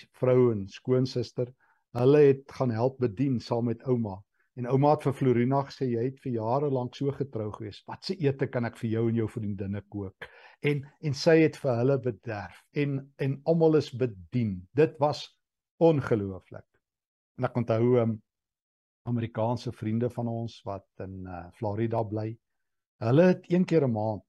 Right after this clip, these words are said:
jare terug, 'n bediening gehad, waar hulle etes gekook het vir jong mense. Maar dit was spesiaal. Jy is uitgenooi en jy moes antwoord. Jy het 'n ge-, vergulde kaartjie gekry.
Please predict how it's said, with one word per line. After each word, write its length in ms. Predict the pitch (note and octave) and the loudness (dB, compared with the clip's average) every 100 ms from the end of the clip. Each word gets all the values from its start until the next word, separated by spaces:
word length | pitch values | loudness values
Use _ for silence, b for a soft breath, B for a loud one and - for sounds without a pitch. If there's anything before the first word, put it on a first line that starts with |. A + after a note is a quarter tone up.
| - | -10
jare 240 | G2 B2 B2+ | -4 -2 -2
terug, 260 | A2+ G2+ | -6 -6
'n 80 | A2 | -6
bediening 400 | G#2 G2 A#2 C3+ | -4 -2 0 0
gehad, 360 | - G#2 F#2 F#2 _ _ _ _ _ _ - | -2 -8 -10 -12 _ _ _ _ _ _ -8
waar 140 | A2 A2 | -4 0
hulle 280 | A#2 A#2+ A#2+ | 0 0 -2
etes 500 | C#3+ C#3+ C#3+ C3+ - | -4 -4 -2 -4 -4
gekook 500 | - A2+ - A#2 G#2 | -10 -10 -4 -4 -4
het 120 | G#2 | -6
vir 140 | - G#2+ | -2 -2
jong 260 | G2 G#2+ G#2+ | -2 -4 -4
mense. 400 | F#2+ G2 - B2 | -6 -12 -16 -12
Maar 140 | - | -8
dit 120 | C3 | -6
was 140 | C#3 C3+ | -6 -4
spesiaal. 500 | D3 - B2 A#2+ A2+ | -4 0 0 2 0
Jy 60 | |
is 140 | A2+ - | -2 0
uitgenooi 720 | F3+ - D#3+ A#2 A2 E3 G3 _ _ _ _ | -2 0 -2 0 0 -2 -6 _ _ _ _
en 200 | C#3 C3 | -4 -2
jy 140 | B2 B2+ | 0 2
moes 240 | B2+ - | 0 0
antwoord. 440 | F#3+ F#3+ C#3+ A2+ A2 | 0 2 2 -2 -4
Jy 60 | |
het 140 | G#2+ A2+ | -8 -8
'n 80 | |
ge-, 180 | A2+ - - | -10 -10 -2
vergulde 720 | A#2+ A2 - E3 E3+ D3+ C#3 | 0 0 4 6 6 4 -2
kaartjie 500 | - C#3+ E3+ - C3 | -2 0 0 0 -4
gekry. 540 | - G#2 - G#2+ A2 | -4 -10 -10 -12 -14